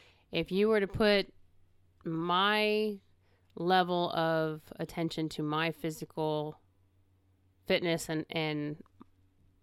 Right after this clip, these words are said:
what I do and how much I do and, and how much I prioritize it versus Mo, who is like, everything revolves around her being able to get to the gym and get her workout in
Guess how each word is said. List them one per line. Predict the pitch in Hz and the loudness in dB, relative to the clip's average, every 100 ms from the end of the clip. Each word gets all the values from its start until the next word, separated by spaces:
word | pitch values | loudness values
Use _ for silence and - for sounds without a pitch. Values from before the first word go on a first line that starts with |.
| _ _ - | _ _ -14
what | 165 180 185 | 0 4 8
I | 170 | 6
do | 165 180 175 | 4 2 2
and | 160 | 2
how | 170 | 0
much | 170 160 151 | 2 0 0
I | 160 | -4
do | 156 160 156 | -2 -2 -2
and, | 151 - | -2 -4
and | 160 | -6
how | - 160 | -4 -4
much | 156 151 | -4 -6
I | |
prioritize | - 165 160 160 165 165 160 | -6 -4 0 0 0 -2 -2
it | - | -4
versus | 160 156 160 151 | -2 -2 -4 -6
Mo, | 156 160 165 202 233 - _ _ _ _ _ _ _ _ _ _ _ _ | -2 0 2 2 -2 -8 _ _ _ _ _ _ _ _ _ _ _ _
who | - 165 | -4 -2
is | 156 143 | 0 -2
like, | 156 147 147 - - _ _ _ _ _ _ _ - | -2 -2 -2 -10 -20 _ _ _ _ _ _ _ 4
everything | 208 190 214 196 208 | 4 6 4 6 4
revolves | 196 175 175 175 170 | 4 4 4 4 4
around | 170 165 170 160 | 2 2 2 0
her | - 180 170 165 156 | -2 -2 0 -2 -2
being | 180 170 | -2 0
able | 160 156 165 | 0 -2 -6
to | - | -6
get | 156 160 | -6 -6
to | - | -6
the | 151 | -6
gym | 165 160 151 | -4 -4 -4
and | |
get | 151 - | -6 -6
her | 165 | -4
workout | 151 160 143 151 151 | -2 -4 -4 -6 -6
in | 147 147 | -8 -8